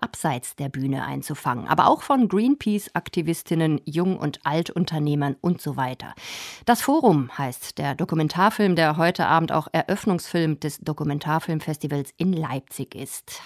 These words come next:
Hallo, Markus Vetter, aktuell in Leipzig und direkt die erste Frage. Wie ist es Ihnen eigentlich gelungen, hinter diese verschlossenen Türen zu kommen und auch Gespräche zwischen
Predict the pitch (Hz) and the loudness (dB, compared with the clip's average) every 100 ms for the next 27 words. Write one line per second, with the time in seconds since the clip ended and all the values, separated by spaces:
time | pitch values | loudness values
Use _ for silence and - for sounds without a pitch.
0 | - 202 302 320 220 220 226 226 220 - | 0 2 4 2 2 2 2 0 -2 0
1 | 226 202 - - 202 170 175 170 156 151 | 2 6 4 4 2 2 4 4 4 4
2 | 190 - - 240 220 - 185 185 175 165 | 4 0 -4 -2 0 0 0 2 2 2
3 | 190 - - 160 160 - 165 - 170 185 | 0 -4 0 2 2 2 -2 6 6 6
4 | 160 240 285 - 247 - 240 233 196 208 | 4 0 -4 -6 -6 0 0 2 2 2
5 | 185 - 175 180 269 185 147 - 180 175 | 0 2 2 4 6 6 4 4 2 4
6 | 147 139 165 151 151 - 143 156 151 170 | 0 -2 -4 -2 -2 -2 -4 -2 -2 0
7 | 147 151 - 185 170 160 165 - 165 165 | 0 -2 -2 0 2 0 -2 0 2 2
8 | 151 147 151 - - 165 - 175 185 175 | 0 0 -2 -2 -8 -2 2 4 2 -2
9 | 170 165 175 | -4 0 0